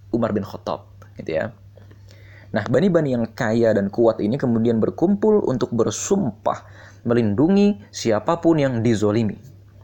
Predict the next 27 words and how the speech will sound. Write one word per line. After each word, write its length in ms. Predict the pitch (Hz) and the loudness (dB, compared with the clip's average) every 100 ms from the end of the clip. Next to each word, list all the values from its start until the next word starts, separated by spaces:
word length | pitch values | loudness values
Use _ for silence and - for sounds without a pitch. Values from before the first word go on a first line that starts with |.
| - - | -18 -8
Artinya, 480 | 127 208 220 147 156 - - | -4 0 2 2 -2 -6 -4
dizolimi 720 | 127 104 113 101 98 156 196 - - | -2 2 2 2 2 2 0 -2 -4
oleh 400 | 135 113 156 - | -2 0 0 0
Hilful 640 | - 113 101 - 170 175 - | -2 -2 -2 2 4 4 0
Ahlaf 480 | 123 110 110 107 | -2 -2 -2 -2
tadi. 240 | 147 127 - - - - - - - - - - - - - - | -8 -8 -10 -20 -20 -20 -20 -20 -20 -20 -20 -20 -20 -20 -20 -14
Perjanjian 480 | - 120 131 139 151 | -8 -2 0 2 2
ini, 320 | 202 131 131 | 2 2 0
gitu 80 | 113 | 0
ya, 160 | 113 131 | 0 2
dikenal 400 | - 110 139 151 | 0 0 0 0
dengan 240 | 113 147 | 0 0
nama 320 | 120 113 151 156 - - | 0 0 0 -2 -10 -4
Hilful 480 | 113 107 - 131 131 | -2 -2 0 0 0
Fudul. 480 | - 123 110 90 - - - - - - - | -2 -2 0 -2 -6 -16 -20 -20 -20 -20 -12
Ya, 320 | - 98 113 | -4 -2 -2
Hilful 320 | 110 113 120 | -2 0 0
Fudul 320 | 113 135 123 | 0 2 2
artinya 480 | - - 101 139 151 - | 2 0 0 2 0 -2
perjanjian 560 | 110 101 95 101 127 | -4 -2 -2 0 0
yang 160 | 113 107 101 | 0 -2 -2
paling 160 | 107 | -2
afdol, 560 | - 104 - 131 143 139 | -2 -6 0 2 2 0
perjanjian 480 | 104 101 98 120 113 | -4 -2 -2 -2 -2
yang 160 | 101 | -2
paling 240 | 104 127 120 | -2 -2 -2
utama. 400 | 98 92 - | -2 -4 -4